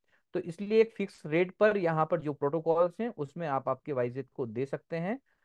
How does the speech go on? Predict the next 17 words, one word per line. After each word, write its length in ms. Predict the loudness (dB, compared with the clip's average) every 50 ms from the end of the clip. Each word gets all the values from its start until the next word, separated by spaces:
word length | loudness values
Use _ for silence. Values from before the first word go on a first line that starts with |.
| _ _ _ -8 -4
लेकिन 380 | -2 0 -2 -2 0 -2 0
लिस्ट 280 | 0 0 0 -2 -2 -4
होने 200 | -6 -4 -4 -2
के 120 | -2 -2
बाद 340 | 0 2 2 2 2 0 -2
में 140 | -4 -2 0
जो 100 | 0 -2
लाइव 360 | -2 0 2 2 4 4 4
रेट 180 | 2 0 -2 -2
होगा, 160 | -2 0 0
उससे 360 | -2 -2 -6 -8 -6 -4 -2
ही 140 | 0 2 4
आपको 280 | 4 4 2 0 -2 -2
ये 220 | 0 0 -2 -2 _ _ _ _ -12
दिया 240 | -2 4 6 6 8
जाना, 260 | 8 6 4 2 0
अ, 180 | -4 -6 -10